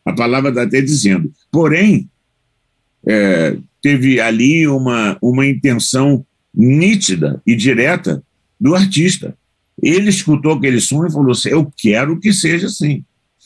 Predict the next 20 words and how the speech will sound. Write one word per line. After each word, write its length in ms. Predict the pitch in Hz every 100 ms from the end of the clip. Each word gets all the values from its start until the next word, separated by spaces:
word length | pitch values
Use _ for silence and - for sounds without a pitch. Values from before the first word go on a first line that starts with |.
| _ _ -
Vou 160 | 120
dar 120 | 127
um 100 | 151
exemplo 440 | 139 110 131 110 87
que 80 | -
vocês 200 | 120 107
vão 120 | 113
gostar 360 | 101 - 110
de 100 | 107
ouvir, 320 | 98 95 131 -
por 160 | 110
acaso 300 | 104 117 104
eu 60 | 104
até 140 | 117
falei, 520 | 110 92 104 101 95 -
né, 380 | 90 80 71 95
nele 500 | 107 110 101 92 -
e 160 | 92 92
na 420 | 92 90 87 85 -
Billie 340 | 123 101 80